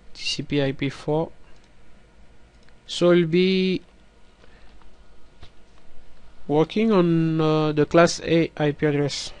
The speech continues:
private I P ten dot zero dot zero dot one for my D N S, basic subnet mask, and the default gateway you can leave it blank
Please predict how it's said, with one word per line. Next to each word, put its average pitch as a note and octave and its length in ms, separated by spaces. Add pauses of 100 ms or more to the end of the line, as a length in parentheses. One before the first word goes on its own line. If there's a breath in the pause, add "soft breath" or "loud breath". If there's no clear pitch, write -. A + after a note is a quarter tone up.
(160)
private C#3+ 400
I D3 140
P D#3+ 240
ten D#3+ 460 (280)
dot C#3 200
zero D3 320
dot C#3+ 200
zero D3 360 (120)
dot D3 220 (380)
one C3 400
for C3+ 240
my C#3+ 180
D C#3 200
N B2 100
S, - 240 (1500 loud breath)
basic D3 420
subnet C#3 460
mask, D#3 340 (420 soft breath)
and D#3+ 220
the D#3 40
default E3+ 360
gateway F3 540 (500)
you C#3+ 100
can D3+ 320
leave D#3+ 220
it - 380 (100)
blank D3+ 420